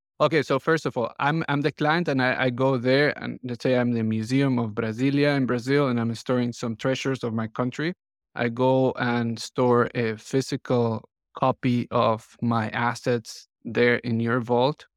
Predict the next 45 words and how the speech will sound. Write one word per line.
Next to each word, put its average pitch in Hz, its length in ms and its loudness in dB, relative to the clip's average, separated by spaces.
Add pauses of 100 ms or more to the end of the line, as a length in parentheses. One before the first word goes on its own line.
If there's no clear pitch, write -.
(140)
and 113 100 0
it's 110 160 -6
off 127 260 2
gr-, 127 180 -6
off 120 220 -2
the 123 80 -4
grid. 127 240 0 (400)
So 127 80 -2
I'm 113 260 0
paying 127 440 2
much 120 300 -4 (260)
less 123 400 0
and 104 160 -6
it's 104 160 -12
much 117 240 -2
more 117 160 -2
secure 123 560 0 (880)
than 123 280 4
if 113 160 -2
I 117 60 2
would 117 160 0
have 117 240 -2
it 113 80 0
in 107 160 -2
the, 104 240 -6 (840)
in 123 120 2
the 110 80 -2
cloud, 117 400 0 (500)
I 123 160 0
guess. 151 320 0 (100)
But 123 360 2 (120)
I - 120 2
also 165 240 2
wanna 156 200 2
have 135 220 2
it 127 60 2
in 117 100 2
the 107 100 -2
cloud 113 400 -2 (320)
because 117 280 -4
I 120 60 2
want 123 200 0
people 123 300 0
to 110 180 -6
access 113 600 -6